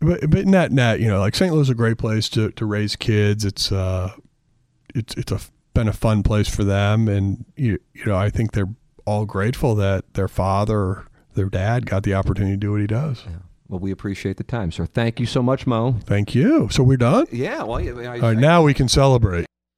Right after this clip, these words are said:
Speaker 2: So there it is, the Cardinal president of baseball operations, John Mozeliak, with us here on the Tim McKernan Show, courtesy of Ryan Kelly, the home loan expert, broadcasting from his studios, and also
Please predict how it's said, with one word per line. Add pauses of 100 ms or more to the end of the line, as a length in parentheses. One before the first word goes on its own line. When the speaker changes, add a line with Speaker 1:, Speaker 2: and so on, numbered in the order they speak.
(160)
Speaker 2:
So
there
it
is,
the
Cardinal
president
of
baseball
operations,
John
Mozeliak, (880)
with
us
here
on
the
Tim
McKernan
Show, (220)
courtesy
of (580)
Ryan
Kelly,
the
home
loan
expert,
broadcasting
from
his
studios,
and
also